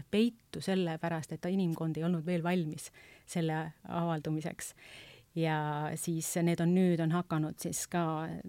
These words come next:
siin viimastel sajanditel uuesti välja tulema. Ja mul on tunne, et meie esivanemad on ka laulnud sinna lauludesse mingid sellised, äh,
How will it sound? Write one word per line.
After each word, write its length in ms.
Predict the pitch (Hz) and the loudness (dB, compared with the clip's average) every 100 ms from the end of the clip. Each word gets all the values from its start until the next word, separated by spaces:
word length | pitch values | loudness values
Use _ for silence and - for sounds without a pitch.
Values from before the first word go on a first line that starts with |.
| 165 | -8
siin 280 | 165 165 156 | -6 -2 0
viimastel 520 | 165 175 160 - 156 156 | 2 2 0 -4 -4 0
sajanditel 640 | 175 160 156 - 156 156 | 2 2 0 -4 -4 -2
uuesti 400 | 170 165 160 156 175 | 0 0 -2 -6 -6
välja 300 | 175 190 175 | 0 2 2
tulema. 420 | 160 160 156 160 160 - _ - - _ - - - | 0 0 0 -4 -6 -10 _ -20 -20 _ -20 -14 2
Ja 120 | 180 | 6
mul 220 | 190 208 | 8 8
on 80 | 190 | 6
tunne, 300 | 190 196 160 | 6 6 6
et 80 | 170 | 4
meie 240 | 196 190 | 4 4
esivanemad 540 | 185 214 175 170 160 160 | 4 2 2 2 0 0
on 120 | 160 | -2
ka 180 | 190 196 185 - - - - - | 2 2 2 0 -10 -20 -14 -2
laulnud 520 | 175 208 247 185 165 | 4 6 6 4 2
sinna 240 | - 160 156 | 0 2 4
lauludesse 640 | 233 294 170 160 - 156 | 4 4 2 -2 -4 0
mingid 400 | 180 254 185 - - | 2 2 0 -4 -6
sellised, 500 | 190 220 170 160 156 | -2 -2 -2 -4 -4
äh, 160 | 156 | -6